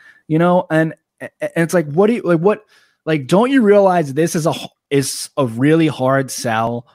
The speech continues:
for most people, and that it's only gonna, like, it's only a matter of personal consumption that isn't gonna change the system? Like,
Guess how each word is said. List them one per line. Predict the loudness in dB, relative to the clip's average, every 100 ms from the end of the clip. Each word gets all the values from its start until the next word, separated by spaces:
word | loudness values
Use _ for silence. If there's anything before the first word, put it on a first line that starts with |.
| _
for | -6 0 0
most | -2 -2 0 0 0 -6 -8
people, | -2 0 2 0 0 -4 -10 -4
and | -2
that | 0 0 -2 -6 _ _
it's | -2 -2 -4
only | -4 -2 -2 -2
gonna, | 0 -2 -4 _
like, | -6 -6 -6
it's | -10 -4
only | -2 0 0
a |
matter | 0 0 -2 -4
of | -4
personal | -2 -2 -2 -4
consumption | -4 -4 -4 -2 -2
that | -2 0
isn't | 0 2
gonna | 2 0
change | -4 -4 -4
the | -4
system? | -10 -4 0
Like, | 0